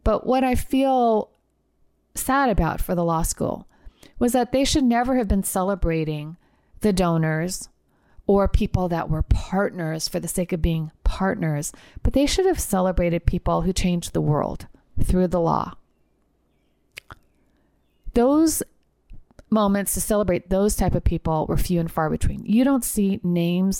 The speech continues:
of lawyers who changed the world on the doors of the law school classes that are, um, put in tribute to lawyers. You see the names of the donors.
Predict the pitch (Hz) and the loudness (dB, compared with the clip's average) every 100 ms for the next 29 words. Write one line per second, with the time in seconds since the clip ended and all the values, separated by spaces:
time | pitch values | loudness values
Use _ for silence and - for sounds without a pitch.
0 | - 165 165 160 170 156 156 - - - | -2 -2 -2 -2 -2 -2 -4 -8 -12 -4
1 | - 196 - 208 220 214 185 165 170 156 | 0 2 2 2 0 0 0 2 2 0
2 | 151 - - - - _ - 185 185 185 | 0 -4 -8 -20 -20 _ -6 0 0 0
3 | 165 170 170 175 170 170 - _ 175 165 | 0 0 0 0 -2 -4 -8 _ 0 2
4 | 156 151 - - _ _ - 170 160 160 | 0 -2 -10 -16 _ _ -2 0 2 0
5 | - - 160 143 143 - _ _ - 175 | -2 -2 -2 0 -2 -6 _ _ -2 0
6 | 160 156 160 156 147 147 - _ _ _ | 0 -2 -2 -2 -2 -4 -6 _ _ _
7 | _ _ _ _ - 156 143 135 - - | _ _ _ _ -6 -4 -4 -8 -10 -16
8 | - _ - - - - 185 160 - 180 | -20 _ -16 -14 0 2 2 0 0 -2
9 | 160 - 160 160 151 127 - - 214 - | -2 -2 -2 0 -2 -2 -6 -6 -4 0
10 | 330 277 190 180 180 185 170 156 151 160 | 2 4 4 2 0 -2 -2 -2 -2 0
11 | 156 143 - - - | 0 -2 -4 -6 -8